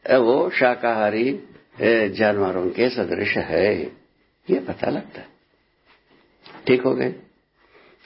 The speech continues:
तो इस क्रम में हम ये, ये, ये निश्चय हम कर पाते हैं,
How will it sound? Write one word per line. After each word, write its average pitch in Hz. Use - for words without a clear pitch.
तो 160
इस 175
क्रम 202
में 175
हम 156
ये, 143
ये, 151
ये 160
निश्चय 156
हम 156
कर 135
पाते 139
हैं, 104